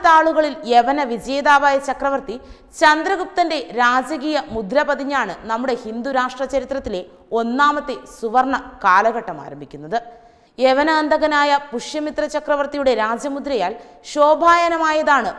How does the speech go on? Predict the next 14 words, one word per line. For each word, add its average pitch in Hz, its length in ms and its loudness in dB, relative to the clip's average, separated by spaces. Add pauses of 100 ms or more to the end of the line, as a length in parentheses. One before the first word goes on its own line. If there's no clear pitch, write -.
(160)
ഭാരത 254 440 2 (160)
ചരിത്രത്തിലെ 220 580 -4 (440)
രണ്ടാമത്തെ 277 640 2 (220)
സുവർണ 240 360 0 (120)
കാലഘട്ടം. 151 500 -6 (540)
ശക 262 260 6 (200)
കുശാനന്തകനായ 294 1000 0 (320)
സാമ്രാട്ട് 269 560 2 (100)
വിക്രമാദിത്യന്റെ 285 800 -2 (200)
രാജമുദ്ര 254 520 -2 (220)
പതിഞ്ഞിട്ടുള്ള 269 540 0 (120)
താളുകളാണ് 247 640 4 (440)
ഭാരതത്തിന്റെ 277 640 4 (260)
മൂന്നാമത്തെ 285 560 0